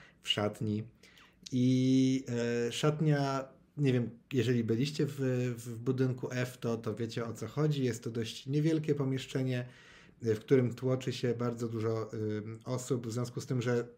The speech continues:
preselekcje zazwyczaj były zimą i to taką dość srogą,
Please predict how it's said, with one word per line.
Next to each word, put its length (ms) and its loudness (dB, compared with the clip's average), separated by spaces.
preselekcje 440 2
zazwyczaj 300 2
były 240 2
zimą 400 2
i 40 -6
to 100 -2
taką 260 -4
dość 240 -4
srogą, 480 0